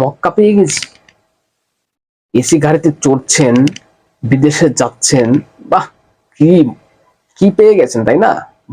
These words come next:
ভারত যাদেরকে সাপোর্ট না করলে আজকে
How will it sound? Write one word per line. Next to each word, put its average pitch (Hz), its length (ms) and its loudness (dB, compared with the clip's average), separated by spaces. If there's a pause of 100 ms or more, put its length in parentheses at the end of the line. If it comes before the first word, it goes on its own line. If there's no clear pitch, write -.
ভারত 147 340 -2 (1500)
যাদেরকে 147 680 0 (880)
সাপোর্ট 185 400 -2 (120)
না 175 80 0
করলে 127 400 0
আজকে 123 360 -2